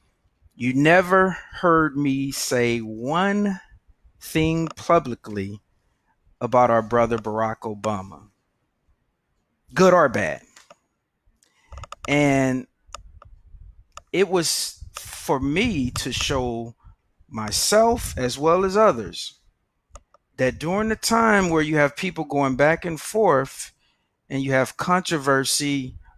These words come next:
among politicians and you have people looking for a reason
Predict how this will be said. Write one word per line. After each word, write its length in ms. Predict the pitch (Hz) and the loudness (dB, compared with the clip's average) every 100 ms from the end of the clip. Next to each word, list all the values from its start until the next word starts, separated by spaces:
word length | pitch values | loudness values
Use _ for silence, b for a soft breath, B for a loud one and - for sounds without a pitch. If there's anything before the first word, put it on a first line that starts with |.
| - | -6
among 560 | 135 131 139 139 131 123 | -2 0 4 4 2 -4
politicians 1000 | - 156 139 123 - 208 202 - 143 127 | 0 2 4 0 -2 -2 -2 -2 -4 -4
and 120 | 127 | -4
you 100 | 131 | 0
have 240 | 131 120 - | 0 0 -8
people 420 | 180 175 143 127 | -10 -6 -4 -2
looking 380 | 143 - 143 127 | -4 -4 -6 -6
for 480 | - 147 131 123 - | -6 -2 0 0 -2
a 160 | 107 | -6
reason 880 | 110 131 185 226 143 123 123 135 | -6 -4 0 0 2 0 0 0